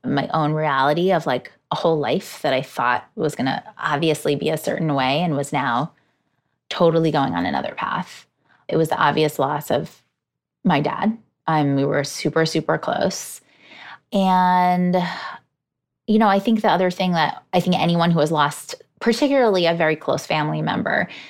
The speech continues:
can relate to is that every person plays a role in a family unit.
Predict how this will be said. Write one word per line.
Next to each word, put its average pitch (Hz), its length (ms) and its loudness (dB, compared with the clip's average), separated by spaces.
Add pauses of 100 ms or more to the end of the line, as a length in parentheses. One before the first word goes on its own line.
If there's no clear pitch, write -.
(160)
can 175 160 2
relate 226 400 2
to 156 580 0
is 165 140 0
that - 320 0
every 233 400 2
person 170 580 -2
plays 156 320 0
a 165 80 0
role 156 340 2
in 135 80 0
a 143 60 0
family 131 380 -2
unit. - 420 -4